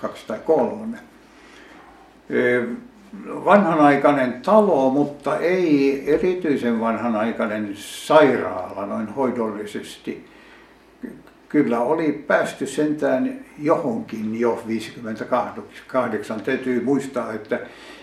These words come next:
että uudet, ö, psyyken sai-, ö, lääkkeet tuli markkinoille jo viisikymmentä-luvun alussa.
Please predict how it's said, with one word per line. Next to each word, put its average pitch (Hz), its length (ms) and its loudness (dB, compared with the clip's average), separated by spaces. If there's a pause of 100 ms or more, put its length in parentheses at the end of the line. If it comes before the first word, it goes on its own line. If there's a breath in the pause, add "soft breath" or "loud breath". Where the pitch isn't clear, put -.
(180 loud breath)
että 120 600 -2 (140)
uudet, 135 680 0 (720 loud breath)
ö, - 140 -8 (720)
psyyken 123 400 -2
sai-, 120 340 4
ö, 110 480 0 (480)
lääkkeet - 920 2 (400 loud breath)
tuli 123 220 -6
markkinoille 113 800 2
jo 117 160 -2
viisikymmentä-luvun 113 920 -6 (200)
alussa. 120 600 -8